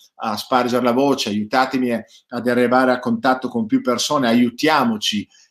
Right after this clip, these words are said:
per poi trovare il prima possibile delle azioni concrete che ci portino ovviamente a, ehm, a far qualcosa, a dire la nostra,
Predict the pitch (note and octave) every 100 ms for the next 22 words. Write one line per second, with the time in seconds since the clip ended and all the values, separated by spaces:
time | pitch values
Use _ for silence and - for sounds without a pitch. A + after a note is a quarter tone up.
0 | _ - B2+ A#2+ E3 F3 F3+ F3 - C3
1 | C3 D3 C3+ A#2 G#2+ E3 D3 - A#2 -
2 | C3 C3 A#2+ A#2 C3 C3+ B2 - - D3
3 | A#2 G#2+ D3+ D3 C#3 - C#3+ C#3 C#3 C3
4 | - - D3 A#2+ G#2+ - A2+ A2+ A#2 A#2+
5 | C#3+ A#2+ G2+ G2+ G2+ F2 _ _ - -
6 | _ - - B2+ B2+ C3 - - A#2 G#2+
7 | G2+ G2+ G2 F#2+ F#2 F2 E2+ - _ _
8 | - E3+ E3 D3 - C#3+ G2+ G2 A#2 B2+
9 | D#3 A#2+ B2+ D#3+ A2+ G#2 - G2